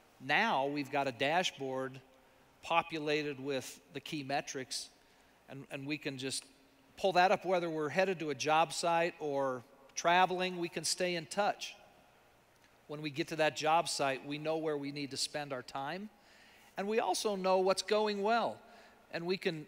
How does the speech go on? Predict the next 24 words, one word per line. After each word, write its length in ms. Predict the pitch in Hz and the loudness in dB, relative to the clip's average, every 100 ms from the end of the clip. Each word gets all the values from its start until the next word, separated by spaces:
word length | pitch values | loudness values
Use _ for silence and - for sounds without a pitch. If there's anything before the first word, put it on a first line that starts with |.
| - | -8
we 120 | 156 170 | -6 -4
can 280 | 165 147 - | -4 -6 -6
identify 480 | 147 185 208 202 185 | 0 2 2 4 4
individuals 680 | 180 160 139 175 160 180 165 | 4 0 -2 -4 -4 -4 -2
on 160 | 160 | 0
our 80 | 135 | -2
project 560 | - 170 175 156 147 - | 0 2 2 0 -4 -4
team 240 | 180 180 | -4 -4
and 80 | 147 | -4
say, 380 | - 156 143 143 | -2 0 -2 0
"Attaboy, 560 | 151 175 165 175 135 110 | 0 0 -2 -2 -2 -4
good 140 | 170 | -8
job. 420 | 143 160 165 185 175 - - - - - _ _ _ - | -4 0 2 2 0 -8 -20 -20 -20 -20 _ _ _ -10
You 80 | 143 | -6
know, 140 | 151 | -4
you're, 360 | 147 139 135 135 - | -4 -2 -4 -6 -12
you're, 220 | 135 135 135 | -10 -10 -8
you're 160 | 139 135 | -8 -4
under 200 | 170 170 | -4 -2
budget, 380 | 135 165 156 156 | 0 0 0 -6
you're 140 | 139 | -8
ahead 240 | 127 156 170 | -6 -6 -4
of 80 | |
schedule. 720 | - - 170 165 151 170 165 | -4 -2 -2 -4 -4 -2 -2